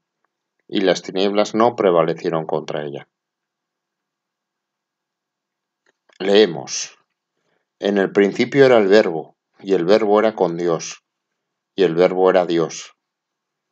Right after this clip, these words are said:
Este era en principio con Dios.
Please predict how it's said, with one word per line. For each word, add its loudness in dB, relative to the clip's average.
Este 2
era 2
en -2
principio -4
con 0
Dios. -6